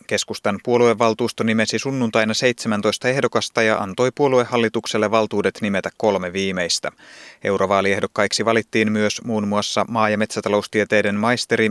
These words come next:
maatalousyrittäjä Timo Kaunisto Loimaalta sekä opiskelija Jouni Ovaska Hämeenkyröstä. Muutos kaksituhatta yksitoista puolueen puheenjohtajaksi on valittu Jari Leino Sastamalasta. Hän on yksi kolmesta puolueen perustajajäsenestä.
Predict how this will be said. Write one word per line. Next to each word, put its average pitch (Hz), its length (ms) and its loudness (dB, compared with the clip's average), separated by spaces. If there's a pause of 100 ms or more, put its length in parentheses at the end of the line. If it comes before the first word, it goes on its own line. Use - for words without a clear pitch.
maatalousyrittäjä 104 920 0
Timo 101 260 -4
Kaunisto 113 500 0
Loimaalta 110 520 2 (240)
sekä 104 360 0
opiskelija 101 720 -2
Jouni 104 420 -2
Ovaska 107 500 -2
Hämeenkyröstä. 98 800 -6 (1500)
Muutos 143 440 2
kaksituhatta 123 580 0
yksitoista 113 480 0
puolueen 104 460 2
puheenjohtajaksi 104 800 2
on 98 120 -2
valittu 101 400 0
Jari 117 360 2
Leino 101 340 0
Sastamalasta. 92 840 -2 (360)
Hän 104 180 -2
on 104 120 0
yksi 110 240 -2
kolmesta 117 480 0
puolueen 104 440 4
perustajajäsenestä. 95 1120 0